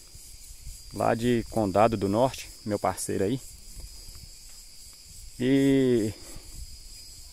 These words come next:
e me chamou muita aten-, atenção desse, desse, desse lugar, é, a quantidade de cisternas, né,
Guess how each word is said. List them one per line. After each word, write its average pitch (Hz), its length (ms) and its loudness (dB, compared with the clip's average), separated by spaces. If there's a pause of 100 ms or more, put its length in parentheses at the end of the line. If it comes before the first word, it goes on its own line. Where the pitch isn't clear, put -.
(680)
e 147 60 6
me 170 80 6
chamou 170 260 6
muita 190 220 2
aten-, 190 280 -2
atenção 135 520 2
desse, - 180 0
desse, 110 480 2 (180)
desse 107 220 -6
lugar, 127 320 4 (1160)
é, 104 560 2
a 123 80 4
quantidade 135 760 2 (140)
de 120 100 -8
cisternas, 135 680 4 (760)
né, 113 240 -2